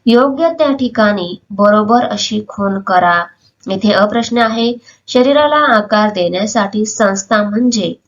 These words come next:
कुठली संस्था आहे? तर अस्थिसंस्था.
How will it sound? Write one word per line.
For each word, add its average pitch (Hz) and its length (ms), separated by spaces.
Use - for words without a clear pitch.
कुठली 220 320
संस्था 233 400
आहे? 226 400
तर 208 180
अस्थिसंस्था. 190 1040